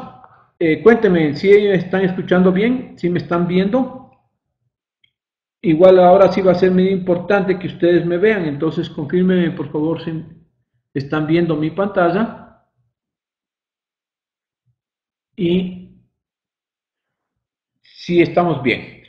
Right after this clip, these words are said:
Listo. Quisiera que se vayan a una página para abrir el blog del colegio, el blog de matemáticas. Quienes no sepan la dirección, les voy a escribir. Es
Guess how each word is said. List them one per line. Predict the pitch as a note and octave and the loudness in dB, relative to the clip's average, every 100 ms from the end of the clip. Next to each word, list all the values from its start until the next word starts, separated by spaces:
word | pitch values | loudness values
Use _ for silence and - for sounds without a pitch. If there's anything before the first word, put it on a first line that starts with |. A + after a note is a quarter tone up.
| - - _ | -20 -20 _
Listo. | G#3 F#3 D#3+ - - - - | 2 4 2 -4 -16 -20 -10
Quisiera | F#3 C#4+ C#4 | -2 2 2
que | - | 0
se | G3+ | 0
vayan | G#3 G#3 | 0 0
a | |
una | G#3+ G3+ G3+ | 0 0 2
página | F#3 F#3+ F#3+ F#3+ - - - _ - | 2 2 0 -2 -4 -16 -20 _ 0
para | D3 | 2
abrir | C#3+ E3 F#3 | 4 6 6
el | E3 | 4
blog | C#3 E3 E3+ | 4 4 4
del | D#3+ D#3+ | 0 -2
colegio, | A3 G3 D#3+ - G#3 - - _ _ _ _ _ | -2 0 0 0 -4 -6 -18 _ _ _ _ _
el | C#3+ | -4
blog | C#3 D#3 D#3+ | 2 2 2
de | E3+ | -2
matemáticas. | E3 F#3 A#3+ B3 E3 - | -2 0 -2 -2 -6 -6
Quienes | F3 E3+ _ E3 F3+ | -8 -10 _ -8 -4
no | F#3 | 0
sepan | F#3 G#3+ A3 | 0 0 0
la | G#3+ | 0
dirección, | G3+ A3+ A3+ - A3 A#3+ - - _ - - - | 0 -4 -4 -2 0 0 -6 -20 _ -20 -16 -4
les | D3+ C#3 | -2 2
voy | F3+ | 2
a | F#3 | 2
escribir. | F#3 F#3 G3+ A3 C4+ - - - - - _ | 0 -6 -4 -2 -2 -4 -12 -14 -14 -18 _
Es | F3 F#3 - - | 2 2 -2 -14